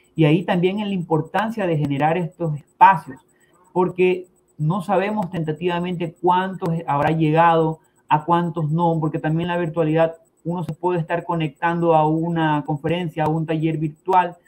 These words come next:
pero no sabemos si en ese momento la persona va a estar cien por ciento atento a esa intervención, ¿no? Pero con estos eventos tratamos de llegar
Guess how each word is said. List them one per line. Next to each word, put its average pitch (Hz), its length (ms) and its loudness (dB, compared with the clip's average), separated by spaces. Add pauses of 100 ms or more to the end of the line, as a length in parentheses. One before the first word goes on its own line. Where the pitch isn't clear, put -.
(340)
pero 165 200 2
no 170 140 0
sabemos 160 420 0
si 160 80 -2
en 156 80 0
ese 165 180 -4
momento 160 400 0
la 160 140 -2
persona 156 300 -4
va 160 80 0
a 160 60 -6
estar 160 300 -2 (300)
cien 170 220 -4
por 160 160 -2
ciento 160 320 -4
atento 143 600 -4
a 147 100 0
esa 147 140 -6
intervención, 139 760 -6 (320)
¿no? 156 200 -4 (460)
Pero 190 400 0 (600)
con 151 220 0
estos 165 240 -6
eventos 185 480 -4 (340)
tratamos 175 580 0
de 185 300 0
llegar 160 480 2